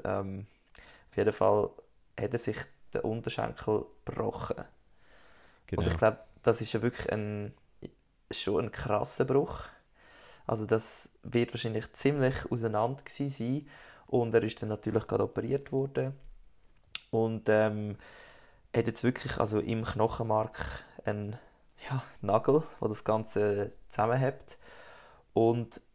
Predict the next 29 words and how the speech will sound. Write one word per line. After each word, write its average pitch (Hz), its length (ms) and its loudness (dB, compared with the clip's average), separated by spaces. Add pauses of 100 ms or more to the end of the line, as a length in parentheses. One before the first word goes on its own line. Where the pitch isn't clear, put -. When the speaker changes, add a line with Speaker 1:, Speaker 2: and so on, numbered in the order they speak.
(200)
Speaker 1:
was 107 180 6
auch 110 220 10
ganz 120 260 4
schnell 117 220 2
klar 107 260 6
war, 113 240 -6
ist, 107 220 -2
er - 160 2
fällt 104 340 2
für - 160 -4
den 92 80 -2
ganzen 104 360 2
Rest 104 220 0
von 104 120 -4
der 107 80 -4
Saison 117 480 2
aus. - 260 -8 (1500)
Speaker 2:
Genau. 113 280 0
Speaker 1:
Also, 110 200 2 (140)
also 120 160 2
ziemlich 143 360 2
scheisse - 460 2
mal. - 280 -4 (920)
Speaker 2:
Genau, 78 260 0
aber 76 100 -2
das 87 160 0
können 98 140 8
wir 95 60 8
ja 92 160 8